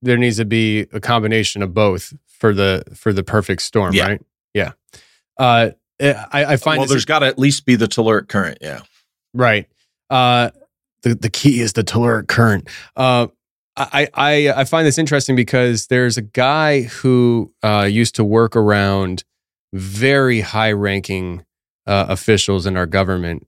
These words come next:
Speaker 1: and he was basically a fly on the
Speaker 2: Mm-hmm.
Speaker 1: wall with what his job was. But he was, he, he heard very interesting conversations, and, um, and he wants to come talk to me in my studio about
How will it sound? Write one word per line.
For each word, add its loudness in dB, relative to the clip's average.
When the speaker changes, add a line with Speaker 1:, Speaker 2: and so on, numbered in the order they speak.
Speaker 1:
and -2
he 0
was 2
basically 0
a -2
fly 2
on 0
the -4
Speaker 2:
Mm-hmm. -4
Speaker 1:
wall 0
with -6
what -4
his -6
job -2
was. -4
But -6
he -2
was, -4
he, 4
he 2
heard 0
very 0
interesting -4
conversations, -4
and, 2
um, 0
and 2
he 4
wants 2
to -2
come 0
talk 0
to -8
me 2
in 2
my -2
studio 0
about 0